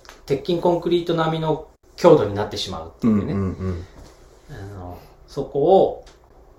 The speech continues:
Speaker 1: あの、根切りバサミで竹の根を切りながら、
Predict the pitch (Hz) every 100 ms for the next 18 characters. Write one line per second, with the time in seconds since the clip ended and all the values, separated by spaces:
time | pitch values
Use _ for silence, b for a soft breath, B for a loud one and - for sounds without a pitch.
0 | - - - _ _ - 107 95 107 123
1 | - 143 147 147 120 101 87 87 87 -
2 | - - - 107 - 175 - 175 143 175
3 | 139 - 113 107 98 90 87